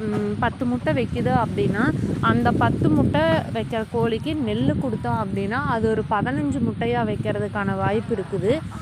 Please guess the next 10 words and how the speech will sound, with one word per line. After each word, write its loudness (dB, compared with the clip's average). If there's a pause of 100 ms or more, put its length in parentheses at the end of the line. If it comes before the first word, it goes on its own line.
(140)
அந்த 0
நெல்லு 0
வந்து -2
நல்லா 0
எடுத்துக்கும் -2
போது, 0 (320)
அ, 2
இந்த 0
வெடக்கோழிங்களுக்கெல்லாம் 2
இந்த 0